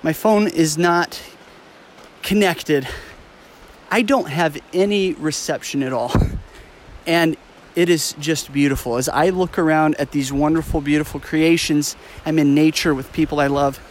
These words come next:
just being present, having deep conversations, I, I can just feel this power of,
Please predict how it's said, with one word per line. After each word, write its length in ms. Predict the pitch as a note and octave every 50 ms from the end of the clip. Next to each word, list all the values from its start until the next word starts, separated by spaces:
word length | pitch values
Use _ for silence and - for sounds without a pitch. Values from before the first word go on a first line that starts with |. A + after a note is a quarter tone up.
| - - - - - - - - -
just 220 | - E3 D#3 -
being 200 | F#3+ F#3 D3+ C3+ - - -
present, 440 | - - E3+ D3+ D3+ - D3 C#3 C#3
having 380 | C#3 D#3 D#3+ D3+ D#3 C#3 C3+ - - - - - -
deep 240 | - D#3 F3 F3 -
conversations, 1080 | - - F3 E3+ D#3 C#3+ C#3 C3+ - - E3 D#3 D#3+ D#3 - F3+ E3+ E3+ D#3 - - - - - - - - - - - - - - - - -
I, 320 | - D#3+ E3 E3 D#3 - -
I 100 | D#3 D#3
can 200 | - - F3+ E3
just 260 | D#3+ E3+ D#3+ - -
feel 480 | - - - - G3+ G#3 G#3 G3 F3
this 240 | D3+ C3+ D#3 C#3+ - -
power 520 | - - - F3 E3 E3 D3+ D3 C3+ B2 - - - - - - - - - - - - - - -
of, 360 | - D#3+ D#3 D3+ C#3 - -